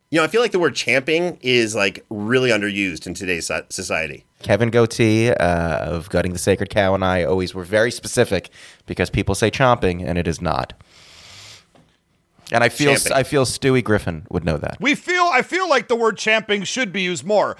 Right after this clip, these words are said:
Speaker 3: Like in the sentence, "Ray was champing season four of the Who Would Win show and is our current champing."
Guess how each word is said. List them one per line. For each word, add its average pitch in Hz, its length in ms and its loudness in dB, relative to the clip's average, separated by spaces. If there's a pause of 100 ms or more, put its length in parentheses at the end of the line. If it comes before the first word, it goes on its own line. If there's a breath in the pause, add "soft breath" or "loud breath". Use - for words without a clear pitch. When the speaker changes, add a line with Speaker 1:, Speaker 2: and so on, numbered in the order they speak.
(120 loud breath)
Speaker 3:
Like 247 240 2
in 302 120 -2
the 254 100 0
sentence, 214 580 0 (160 soft breath)
"Ray 277 260 2
was 262 300 2
champing 220 560 0
season 220 460 -2
four 247 360 2
of 175 80 -2
the 214 140 2
Who 214 160 0
Would 208 160 -4
Win 262 240 -4
show 208 400 0 (160 loud breath)
and 277 120 0
is 269 140 0
our 269 140 2
current 220 380 0
champing." 135 560 -4